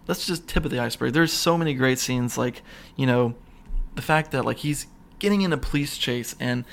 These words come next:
he runs over to this car and, like, jumps in the car, and he goes, "Follow that car." And he, <laughs> he realizes that, um,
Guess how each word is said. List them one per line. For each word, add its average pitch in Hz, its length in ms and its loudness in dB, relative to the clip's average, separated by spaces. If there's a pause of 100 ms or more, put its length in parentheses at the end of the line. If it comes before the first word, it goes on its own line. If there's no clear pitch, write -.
(180)
he 156 160 -2
runs 165 720 0
over 143 240 0
to 139 240 -4
this 127 180 -2
car 139 380 2
and, - 260 -6
like, 117 200 -6
jumps 175 280 2
in 156 60 -4
the 135 80 -4
car, 123 380 0 (520)
and 131 380 2
he 147 80 -2
goes, 139 140 6
"Follow 277 300 6
that 247 200 6
car." 202 400 2 (360)
And 143 140 -2
he, 147 120 2 (720)
<laughs> - 720 -6
he 185 140 4
realizes 151 880 6
that, 123 340 4 (360)
um, 127 520 6